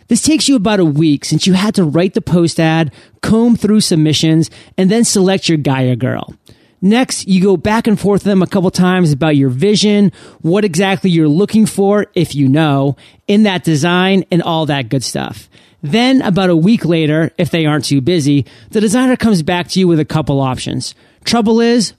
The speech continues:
well, over two weeks have gone by and you don't like either of the designs.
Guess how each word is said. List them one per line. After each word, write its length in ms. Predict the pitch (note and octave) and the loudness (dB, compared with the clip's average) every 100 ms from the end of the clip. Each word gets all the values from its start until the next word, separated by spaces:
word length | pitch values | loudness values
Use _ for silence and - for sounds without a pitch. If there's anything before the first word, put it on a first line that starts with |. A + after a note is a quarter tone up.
| - | -2
well, 140 | A3 A#3 | 0 2
over 240 | C4+ C4+ | 2 0
two 240 | - C4+ B3 | 0 2 2
weeks 220 | C4 - | 2 0
have 100 | E3 | -2
gone 240 | E3 D3 | 0 0
by 360 | C#3 C#3+ C#3+ - | 0 0 -2 -2
and 160 | G#3 A3 | 0 2
you 80 | F#3+ | 2
don't 320 | F3+ A#3+ G#3+ | 2 0 0
like 260 | G#3+ - - | -2 -4 -2
either 360 | F#3+ F3 G3+ | 0 2 0
of 160 | F#3+ D#3+ | 0 -2
the 100 | E3 | 0
designs. 720 | E3 D#3+ G#3 E3 C3 A#2+ - | 0 0 2 2 0 -6 -10